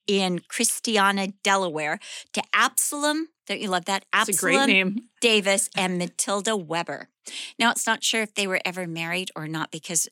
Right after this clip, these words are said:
Speaker 1: in those days, slaves and ex-slaves
Speaker 2: Right.
Speaker 1: weren't always allowed to get married.
Speaker 2: Right.
Speaker 1: But she was raised by an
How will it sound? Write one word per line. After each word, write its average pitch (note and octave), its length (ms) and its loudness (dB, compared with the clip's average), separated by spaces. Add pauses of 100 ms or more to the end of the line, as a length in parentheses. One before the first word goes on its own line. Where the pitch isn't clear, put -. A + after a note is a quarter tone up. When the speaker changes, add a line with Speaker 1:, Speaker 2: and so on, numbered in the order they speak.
Speaker 1:
in E3+ 160 -4
those E3+ 220 0
days, F3+ 280 -2
slaves F3 520 -2
and D3+ 80 -2
ex-slaves F3 480 -2
Speaker 2:
Right. E3+ 100 2
Speaker 1:
weren't E3 160 -2
always E3 300 2
allowed D#3+ 320 -2
to E3 120 -4
get C#3+ 220 -12
married. D3 460 -6
Speaker 2:
Right. F#3+ 240 -2 (280)
Speaker 1:
But G3 140 -2
she - 160 2
was G#3 300 0
raised G3 320 0
by C#4 80 0
an B3+ 140 2